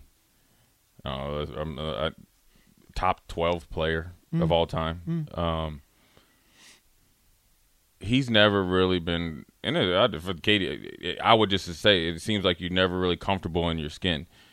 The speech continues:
Speaker 1: You're always kinda, like, fighting against LeBron, trying to compare yourself to LeBron. LeBron's not you, and you're not LeBron.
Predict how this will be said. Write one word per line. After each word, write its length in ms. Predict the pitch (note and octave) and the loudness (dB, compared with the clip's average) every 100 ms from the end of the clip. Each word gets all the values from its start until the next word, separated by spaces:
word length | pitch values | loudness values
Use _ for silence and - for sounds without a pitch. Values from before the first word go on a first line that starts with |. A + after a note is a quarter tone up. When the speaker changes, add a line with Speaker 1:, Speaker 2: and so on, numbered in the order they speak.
| _ - | _ 0
Speaker 1:
You're 160 | G2 | 6
always 260 | G#2+ A#2 A2 | 8 8 6
kinda, 220 | A2+ G#2 | 4 4
like, 320 | G2 F2+ E2+ - _ _ _ _ _ _ _ _ - | 6 4 2 -6 _ _ _ _ _ _ _ _ -20
fighting 460 | - A2 A2 F#2+ | 4 8 8 6
against 320 | G2 F#2+ F#2+ | 0 2 0
LeBron, 560 | F2+ E2+ F#2 F2+ F2+ F2 | 0 2 4 4 4 2
trying 160 | G2+ F#2 | 0 0
to 60 | |
compare 340 | F2+ E2+ F#2+ F#2 | -2 2 4 4
yourself 340 | F2+ F#2 F2+ | 2 0 0
to 80 | F#2+ | -2
LeBron. 520 | F2 D#2+ F2 F2 D#2 | -2 -2 0 2 0
LeBron's 400 | F2 G2+ A#2+ A#2 | 2 4 4 4
not 180 | A2+ G2+ | 4 4
you, 360 | F2+ F#2 F#2 D2+ | 4 2 2 0
and 120 | F2 | 0
you're 120 | F2+ | 0
not 180 | F2 E2 | 0 0
LeBron. 400 | D#2+ E2 D2+ | -2 -4 -6